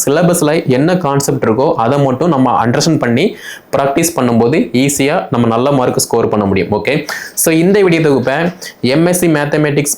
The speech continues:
படிச்சு முடிச்சுட்டு பிஎட் நான் ஏன் படிச்சேன் அப்படின்னு புலம்பக்கூடிய டீச்சர்ஸ்க்கு வந்து இதை வந்து ஷேர் பண்ணுங்க. அவங்களும் வந்து ஒரு தெளிவு கிடைச்சி படிக்க ஸ்டார்ட் பண்ணட்டும். அதே மாதிரி நம்ம அகாடமில பி ஜி டெர்பி மேத்தமேட்டிக்ஸ்க்கு வந்து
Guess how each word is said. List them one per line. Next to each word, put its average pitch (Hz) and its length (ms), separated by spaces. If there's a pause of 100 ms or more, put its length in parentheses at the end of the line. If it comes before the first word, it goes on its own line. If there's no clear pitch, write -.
(100)
படிச்சு 123 360
முடிச்சுட்டு 135 320 (320)
பிஎட் 160 280
நான் 135 280
ஏன் 143 140
படிச்சேன் 117 340 (140)
அப்படின்னு 135 320 (100)
புலம்பக்கூடிய 127 480 (500)
டீச்சர்ஸ்க்கு 165 400
வந்து 135 140
இதை 123 80
வந்து 123 180
ஷேர் 120 220
பண்ணுங்க. 110 300
அவங்களும் 139 500
வந்து 120 280 (140)
ஒரு 117 240
தெளிவு 151 300
கிடைச்சி 113 380
படிக்க 120 280
ஸ்டார்ட் 120 240
பண்ணட்டும். 135 340 (140)
அதே 147 240
மாதிரி 147 180 (280)
நம்ம 165 220
அகாடமில 139 420 (600)
பி 185 140
ஜி 190 100
டெர்பி 165 220 (100)
மேத்தமேட்டிக்ஸ்க்கு 143 600
வந்து 139 300